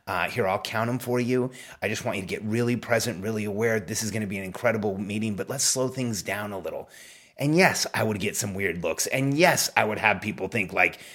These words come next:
"What the, what is with this guy?" 'Cause I was always different and awkward. And, like, let's be honest, I'm not trying to do anything to hide that. But when I would do it, when I would get someone to breathe, when I would get someone to connect their mind and body,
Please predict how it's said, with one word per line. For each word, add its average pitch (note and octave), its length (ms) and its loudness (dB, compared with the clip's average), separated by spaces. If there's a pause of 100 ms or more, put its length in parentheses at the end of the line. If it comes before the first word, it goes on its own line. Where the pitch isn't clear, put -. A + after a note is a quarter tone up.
(120)
"What A2 200 -6
the, G#2 160 -8
what G2+ 200 -2
is F2+ 160 -2
with A2 220 -2
this - 180 0
guy?" E2+ 240 0
'Cause G2+ 180 -6
I A#2+ 100 0
was A#2+ 140 0
always G#2 360 0
different F2 380 -4
and F2 120 -4
awkward. F#2 420 -4
And, E2 220 -8 (260)
like, F#2+ 160 -4
let's G#2+ 180 -2
be F#2+ 120 0
honest, E2+ 300 -2
I'm F#2 80 0
not F#2+ 160 -2
trying G2 180 2
to F2+ 80 -2
do F#2 140 0
anything F#2 300 -2
to F2+ 60 4
hide G#2 280 2
that. - 320 -8 (720)
But C3+ 440 6 (1200)
when F#2 140 -2
I F2 100 2
would E2+ 140 -4
do D3 200 2
it, - 240 -2
when F#2 160 -4
I E2+ 80 0
would E2+ 100 -4
get A2+ 140 -2
someone A2+ 240 0
to G2 80 -2
breathe, G#2+ 400 2
when F2+ 120 -4
I F2 60 0
would F2 120 -2
get A2+ 120 -4
someone A2+ 260 -2
to F#2 60 -4
connect A2+ 320 -6
their F#2 140 -2
mind G2+ 320 -2
and E2 120 -6
body, G2 460 -4